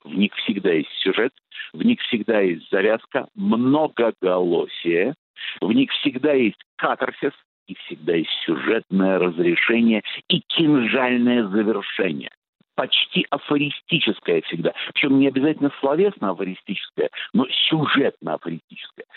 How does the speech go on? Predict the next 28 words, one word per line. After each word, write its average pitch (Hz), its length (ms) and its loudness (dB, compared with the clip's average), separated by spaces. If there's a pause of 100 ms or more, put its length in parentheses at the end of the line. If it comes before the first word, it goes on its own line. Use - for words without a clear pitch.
(140)
Марина 160 360 2
была 117 420 2 (420)
кудесницей 160 1200 0 (120)
литературной, 104 1000 0
художественной 90 960 0 (440)
формы, 113 500 0 (300)
драматургической 95 1300 -2 (140)
формы. 82 440 0 (300)
Вот - 180 -4
в 76 160 -2
этом 127 260 0
ее 110 120 4
секрет. 98 380 -2 (240)
Такие 139 440 2
люди 113 380 2 (180)
рождаются 92 760 -2
один 95 380 2
на 92 60 2
миллиард. 80 480 0 (360)
Вот 107 160 -2 (220)
я 98 220 -2
бы 95 100 -2
так - 180 -4
сказал, 98 220 -4
в - 60 -20
чем 92 220 0
ее 90 140 2 (100)
секрет. 101 380 0